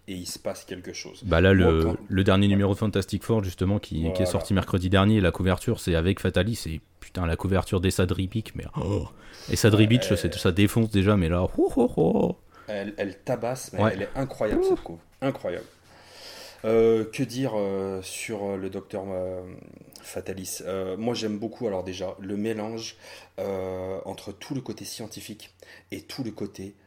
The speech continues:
Speaker 1: sorcellerie, magie noire. C'est qu'il va puiser dans ces deux trucs. Et c'est, euh, pff, c'est génial, quoi. C'est, euh, c'est totalement, euh,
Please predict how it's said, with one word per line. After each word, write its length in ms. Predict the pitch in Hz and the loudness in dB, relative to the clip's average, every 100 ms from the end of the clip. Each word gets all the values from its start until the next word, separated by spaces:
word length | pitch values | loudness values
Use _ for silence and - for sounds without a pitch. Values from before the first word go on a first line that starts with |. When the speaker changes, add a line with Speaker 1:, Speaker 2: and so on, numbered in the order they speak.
| _ | _
Speaker 1:
sorcellerie, 800 | - - - - - 90 87 90 | -14 -12 -12 -12 -12 -12 -12 -14
magie 340 | 90 85 85 87 | -14 -14 -14 -14
noire. 340 | 87 76 - _ - - | -14 -16 -20 _ -20 -20
C'est 180 | - 107 | -10 -10
qu'il 180 | - 104 | -10 -8
va 120 | 101 | -8
puiser 580 | 95 - 107 95 98 107 _ _ _ _ _ | -8 -10 -10 -10 -10 -12 _ _ _ _ _
dans 220 | 120 113 | -2 -2
ces 320 | 110 - - 101 | -4 -6 -4 -4
deux 280 | 98 113 | -2 -4
trucs. 460 | 104 - 95 - - - - - | -4 -8 -10 -10 -20 -20 -20 -4
Et 180 | 120 123 | -2 -2
c'est, 500 | - - 113 123 135 - - - | -4 -4 -2 -2 -4 -12 -20 -12
euh, 180 | 92 92 | -8 -8
pff, 520 | - - - - - | -10 -14 -16 -16 -18
c'est 320 | - - 101 98 | -16 -12 -10 -8
génial, 600 | 92 123 123 139 117 98 | -6 -6 -4 -4 -6 -8
quoi. 220 | 101 90 - - | -10 -10 -14 -20
C'est, 480 | - - - 104 101 | -12 -8 -4 -2 0
euh, 200 | 98 92 | -2 -4
c'est 280 | - 101 - | -8 -12 -10
totalement, 680 | 117 - 107 110 117 113 101 | -10 -6 -6 -6 -6 -6 -6
euh, 220 | 98 | -4